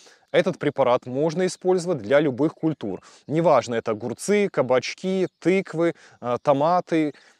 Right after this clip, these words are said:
э, в теплице, в открытом грунте, он для всех подходит. Этим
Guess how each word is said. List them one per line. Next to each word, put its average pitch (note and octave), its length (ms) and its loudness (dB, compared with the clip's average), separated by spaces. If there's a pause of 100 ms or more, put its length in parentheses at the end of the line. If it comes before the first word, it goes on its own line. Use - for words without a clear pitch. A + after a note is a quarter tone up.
э, A2+ 140 -6
в - 60 -16
теплице, D#3 520 -4
в B2+ 60 0
открытом E3+ 520 0
грунте, C3+ 360 -6
он C#3 200 -2
для A#2+ 140 -2
всех - 260 -4
подходит. G#2+ 520 -4 (800)
Этим D#3+ 460 2